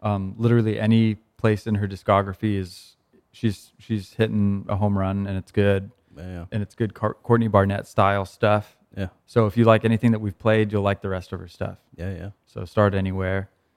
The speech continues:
Speaker 1: That's all I got on Courtney.
Speaker 2: Yeah. Well, uh,
Speaker 1: Courtney Barnett.
Speaker 2: follow us on, uh, Instagram at Roots to Grooves.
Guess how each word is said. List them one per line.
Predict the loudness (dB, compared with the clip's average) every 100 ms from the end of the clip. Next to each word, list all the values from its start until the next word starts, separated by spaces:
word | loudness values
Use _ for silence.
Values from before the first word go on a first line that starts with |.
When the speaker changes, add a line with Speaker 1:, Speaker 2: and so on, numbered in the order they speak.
| _
Speaker 1:
That's | 0 2
all | -2
I | -2
got | -4
on | -2
Courtney. | -2 -4 -6 -16 _ -14
Speaker 2:
Yeah. | -8 -8 -10 _ _ _ _ _ -20 _ _ _ -2
Well, | 0 4 4
uh, | 4 4
Speaker 1:
Courtney | 2 2
Barnett. | 2 2 -2 -12
Speaker 2:
follow | -8 -2 0 2 2
us | 0 -4 -12 -12 -14 -18 _ -2
on, | 0 2 0 -2 -4 -4
uh, | -8 -14 -14 -6
Instagram | -6 -6 -6 -2 -2 -2 -6 -8
at | -10 -10 _ _
Roots | -10 -10 -14
to | -20
Grooves. | -16 -12 -12 -14 -20 _